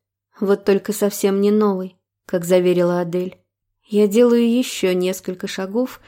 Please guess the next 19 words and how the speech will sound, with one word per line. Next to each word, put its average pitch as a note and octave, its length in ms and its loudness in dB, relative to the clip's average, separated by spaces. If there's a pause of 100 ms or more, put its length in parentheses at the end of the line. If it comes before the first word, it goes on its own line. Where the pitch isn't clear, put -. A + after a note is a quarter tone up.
(200)
и C4+ 180 2
замираю, G3 640 2
впиваясь F3+ 520 -2
глазами G3 500 0
в F3+ 120 -6
мужчину, G3+ 640 -2 (240)
с - 120 -20
которым F#3 500 0
уже G3 200 0
спала. F3 520 -8 (380)
Почти G#3 540 -2
спала F3 580 -4
однажды. F3 480 -4 (680)
Пульс G3+ 500 2
частиц G#3+ 540 -2
момента, G3+ 500 0
как F#3+ 280 -8
такси G3 400 -6
вызвала. F3+ 580 -2